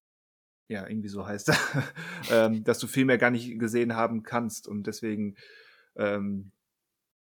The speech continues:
dieses, dieses Bild, wie sah, wie sah Westeros vor hundertdreißig Jahren aus, ähm,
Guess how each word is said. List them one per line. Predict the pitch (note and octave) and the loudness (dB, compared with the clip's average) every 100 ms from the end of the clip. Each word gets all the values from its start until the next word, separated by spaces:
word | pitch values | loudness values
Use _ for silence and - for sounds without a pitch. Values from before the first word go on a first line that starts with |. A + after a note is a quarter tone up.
| _ | _
dieses, | A2+ G#2 | -8 -8
dieses | G2 A2+ A2 - | -8 -6 -6 -2
Bild, | A#2+ A#2+ A2+ | 4 4 4
wie | A#2+ | 0
sah, | A2 A2 A2 G#2+ G2+ | 2 4 4 2 0
wie | A#2 | -2
sah | A2+ A2 G#2+ | 2 2 4
Westeros | A2+ - A#2 G#2+ G#2+ | 2 0 -2 -2 -2
vor | - G#2+ | -4 -2
hundertdreißig | A2 G#2 G#2+ G#2 - G2+ | 0 -2 -4 -6 -8 -6
Jahren | A2 G#2+ | -6 -6
aus, | E2 G2 G#2+ | -6 -8 -8
ähm, | F#2+ G2 G2 | -10 -8 -10